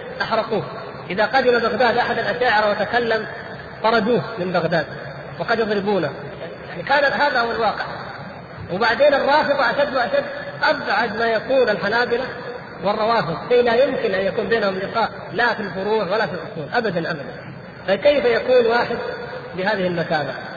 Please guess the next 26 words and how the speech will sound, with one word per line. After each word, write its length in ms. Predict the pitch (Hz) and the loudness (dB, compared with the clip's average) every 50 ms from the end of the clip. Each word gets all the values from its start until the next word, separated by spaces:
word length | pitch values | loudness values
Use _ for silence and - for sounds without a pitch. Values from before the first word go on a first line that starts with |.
| - - - - - - - | -12 -12 -12 -12 -10 -6 -4
وقف 320 | 214 226 - 302 285 - | -2 0 0 0 0 0
على 260 | 262 277 262 247 262 269 | 0 0 0 2 2 0
ذلك 180 | 269 247 214 - - | 0 0 -2 -6 -6
كثير، 220 | 202 - 302 - - - - - - - - - - - - - - - - - - - - - - - - - - - - - - - | -8 -8 -8 -10 -10 -12 -12 -14 -14 -14 -14 -14 -16 -16 -16 -16 -16 -16 -16 -16 -16 -16 -14 -14 -14 -14 -14 -16 -16 -16 -16 -10 -6 -6
كثير 280 | 190 190 262 247 220 | -2 0 0 0 2
من 160 | 208 202 190 196 | 2 0 2 0
يجمعون 440 | 202 170 175 185 175 190 202 185 | 0 -2 -2 -2 -2 0 0 -2
بين 200 | 170 175 170 160 | 0 0 -2 0
هذه، 440 | 160 170 175 175 175 175 165 180 180 - - - - - - - - - - - - - - | 0 0 -2 -2 -2 -4 -4 -6 -6 -8 -10 -12 -12 -12 -12 -12 -12 -14 -14 -14 -14 -10 -8
آه، 180 | 143 151 156 156 - | -8 -6 -6 -2 0
كما 140 | 190 202 202 | 2 4 4
يقول 320 | 196 185 202 226 208 185 - | 4 2 2 0 -2 0 0
صاحب 260 | 208 202 156 185 175 180 | 0 0 0 0 -2 -2
ال-، 460 | 170 165 165 151 147 139 135 143 165 | -2 -2 -2 -2 -2 -2 -4 -4 -4
مثل 240 | 185 175 - 175 170 | -4 -2 -2 -2 -2
الميارة 520 | 160 151 147 160 160 160 175 185 185 185 | -2 -2 -2 0 0 2 2 2 0 0
في 440 | 160 139 147 165 156 151 147 156 143 135 131 127 - - - - - - | -2 -4 -4 -4 -6 -6 -6 -8 -8 -8 -8 -10 -10 -10 -12 -12 -10 -6
المالكي، 380 | 147 156 156 156 151 - - 170 | -4 -2 -2 -2 -2 -6 -6 -6
يقول: 340 | 160 147 - 214 220 196 - - - - - - - - - | -6 -4 -2 -2 -2 -2 -4 -8 -12 -14 -12 -12 -12 -10 -6
"في 140 | - 214 208 | -4 -2 0
فقه، 400 | 175 247 240 - 202 196 196 185 - - - - - - - - - - - - - | 0 0 0 0 -2 -4 -4 -6 -6 -8 -12 -12 -12 -12 -12 -12 -12 -12 -10 -4 -2
في 100 | 202 - | 0 0
عقد 280 | - 240 - 208 214 | 2 0 0 0 0
الأشعري 600 | 220 208 214 196 - - 175 202 220 254 277 262 | 0 2 0 0 0 0 0 0 2 2 2 2
وفقه 420 | 240 - - 247 247 - 190 208 214 | 2 2 2 0 -2 -2 -2 0 2
مالكي، 480 | 214 226 226 208 196 180 165 190 170 | 2 4 4 4 2 0 -2 -4 -6